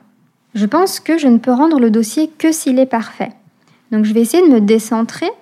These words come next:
vis-à-vis d'une personne. Est-ce que Charles du marketing penserait pareil ? Non, évidemment, Charles, il rend les choses à temps, mais il fait le strict minimum.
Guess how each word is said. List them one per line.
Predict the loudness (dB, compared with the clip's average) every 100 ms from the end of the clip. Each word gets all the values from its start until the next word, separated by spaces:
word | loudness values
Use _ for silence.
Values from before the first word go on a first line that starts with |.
| -10
vis-à-vis | -6 -2 0 0
d'une | 2 2
personne. | 2 -4 -6 -10 -8 -8 -12 _ _ _ _ -6
Est-ce | -6 -2
que | -2
Charles | 0 0 0 0 0
du | 2
marketing | 0 0 -4 -4 0 0
penserait | 0 -2 -2 -4
pareil ? | -4 -4 -6 -8 -14 _ _ _ _
Non, | 2 4 4
évidemment, | 0 0 2 2 2 2 2 0
Charles, | -4 -2 0 0
il | 0
rend | 2
les | 0
choses | 0 -2 -2 0
à | -2
temps, | 0 2 2 0 2
mais | 2
il | 2
fait | 2
le | 0
strict | 0 -2 -2 2
minimum. | 4 4 4 0 -6